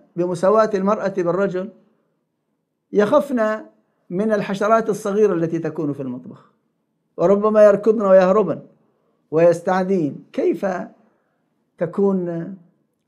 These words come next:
مساواتها بالرجل؟ هل خلقت المرأة لأن ت-، تصعد في السلالم العالية وتضع على رأسها الخوذة وتتعقب المجرمين وتقفز من مبنى إلى، إلى آخر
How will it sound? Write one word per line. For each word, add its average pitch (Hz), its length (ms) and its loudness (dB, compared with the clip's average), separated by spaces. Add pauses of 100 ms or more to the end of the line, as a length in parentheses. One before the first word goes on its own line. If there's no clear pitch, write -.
مساواتها 170 600 -2
بالرجل؟ 151 480 -6 (1200)
هل 170 200 -4
خلقت 196 440 0
المرأة 165 480 -2
لأن 151 320 -6
ت-، - 360 -6 (600)
تصعد 165 360 -4
في - 80 -18
السلالم 156 520 -4
العالية 147 640 -4
وتضع 156 300 -6
على 147 220 -2
رأسها 147 340 -8
الخوذة 139 680 -8 (800)
وتتعقب 147 600 -6
المجرمين 151 760 -2
وتقفز 151 540 -8
من 147 260 -2
مبنى 151 460 -4
إلى، 143 360 -6 (380)
إلى 165 160 0
آخر 160 680 -4